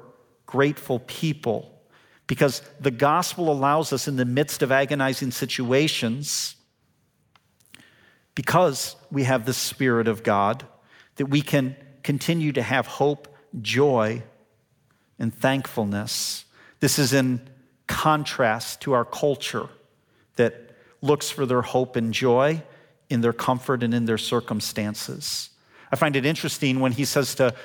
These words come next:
pray without ceasing. You need to understand, in this city of Thessalonica, this was a city that if you weren't a follower of Jesus Christ, you weren't part of the church,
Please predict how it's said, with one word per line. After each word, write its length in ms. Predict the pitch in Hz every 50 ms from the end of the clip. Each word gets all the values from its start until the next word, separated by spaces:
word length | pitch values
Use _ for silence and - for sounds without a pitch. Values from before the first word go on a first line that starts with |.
| - - -
pray 280 | - - 156 147 147 143
without 360 | 143 131 131 131 127 135 -
ceasing. 720 | - - - - 160 175 170 - - - 131 123 120 127
You 80 | 131 131
need 200 | 127 143 139 135
to 100 | 143 -
understand, 720 | 147 135 127 131 123 - - - 147 143 147 143 139 127 - - - - _ _ -
in 220 | 143 151 165 160
this 180 | 147 156 143 -
city 300 | - - 165 147 147 143
of 140 | 123 -
Thessalonica, 920 | - 151 139 - - - 139 135 127 123 123 131 147 170 165 - 131 120
this 240 | 113 151 156 - -
was 180 | 175 151 - -
a 240 | 147 135 135 127 - - - -
city 560 | - - - - - 185 190 175 160 143 139
that 160 | 123 139 131
if 180 | 135 131 - -
you 80 | 143
weren't 400 | 139 131 120 131 151 185 202 -
a 40 | 185
follower 280 | 165 - 175 160 156 147
of 60 | 127
Jesus 300 | - 147 127 139 135 -
Christ, 260 | - 135 123 - -
you 60 | 135
weren't 280 | 120 131 156 180 180 -
part 180 | - 160 147 139
of 100 | 123 135
the 40 |
church, 460 | 127 - - 175 175 151 135 - -